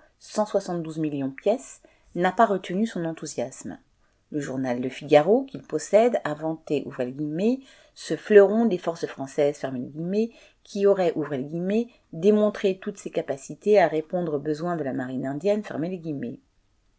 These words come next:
Pour faciliter les négociations, pas encore finalisées, Macron n'a pas hésité à décorer Modi de la Grand Croix de la Légion d'honneur. C'est une breloque à cinq milliards.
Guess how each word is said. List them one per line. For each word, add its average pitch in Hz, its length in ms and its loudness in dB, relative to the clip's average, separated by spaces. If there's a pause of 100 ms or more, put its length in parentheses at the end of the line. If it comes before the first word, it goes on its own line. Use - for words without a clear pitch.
(640)
Pour - 140 -8
faciliter 170 580 0
les 180 100 2
négociations, 160 960 0
pas 160 160 0
encore 135 220 -6
finalisées, 160 600 -2 (480)
Macron 214 400 2
n'a 208 120 4
pas 220 180 10
hésité 196 600 -2
à 185 120 2
décorer 180 540 2
Modi 170 420 2 (720)
de 190 100 6
la 165 120 4
Grand 165 240 -4
Croix 202 380 0
de 156 120 -4
la 139 80 0
Légion 156 360 -2
d'honneur. 170 600 -2 (480)
C'est - 220 -2
une 160 140 0
breloque 170 560 8 (140)
à 156 100 4
cinq 156 280 -2
milliards. 156 560 -4